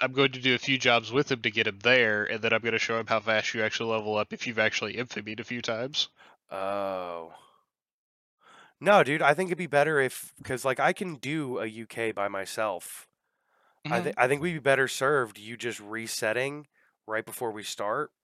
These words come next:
Speaker 2: and
Speaker 1: Yeah.
Speaker 2: we'll, that way we can just eve-, 'cause it's an even comparison then.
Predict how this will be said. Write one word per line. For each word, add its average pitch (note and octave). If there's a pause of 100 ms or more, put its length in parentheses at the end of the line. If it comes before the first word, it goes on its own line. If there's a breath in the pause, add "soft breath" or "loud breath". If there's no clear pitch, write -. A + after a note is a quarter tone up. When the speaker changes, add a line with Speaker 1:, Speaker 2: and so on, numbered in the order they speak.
(580)
Speaker 2:
and A2+
Speaker 1:
Yeah. -
Speaker 2:
we'll, A#2 (320 soft breath)
that B2
way C3
we B2+
can A#2+
just A2
eve-, C3+ (220)
'cause C3+
it's C3+
an C#3+
even C#3
comparison A2+
then. F2